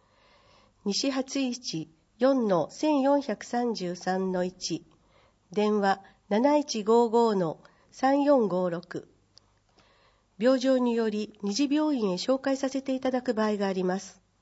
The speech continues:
夜間小児救急、二十一時以降。診療日時、二十一時から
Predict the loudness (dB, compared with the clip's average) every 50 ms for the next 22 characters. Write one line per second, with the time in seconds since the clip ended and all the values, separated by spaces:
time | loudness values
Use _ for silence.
0 | _ _ _ _ _ _ _ _ _ _ _ _ _ _ _ _ _ _ _ _
1 | _ _ _ _ _ _ _ _ 0 0 0 2 2 2 2 2 2 0 2 2
2 | 4 4 4 2 -2 -4 -4 -4 -4 -4 -4 -6 -6 -6 -4 -4 -6 -10 _ _
3 | _ _ _ _ _ _ -4 -2 0 0 0 -2 -2 -2 -4 -4 -6 -6 -6 -6
4 | -4 -4 -6 -6 -8 -10 -10 -10 -10 -10 -14 _ _ _ _ _ _ _ _ _
5 | _ _ _ _ _ _ _ _ _ _ _ _ _ -8 -4 0 0 2 2 2
6 | 2 2 2 2 0 -2 -4 -6 -6 -6 -6 -8 -8 -10 -18 -20 _ _ _ _
7 | -2 -2 0 0 0 0 -2 -2 -2 -4 -8 -8 -8 -8 -6 -4 -4 -4 -2 -4
8 | -6 -8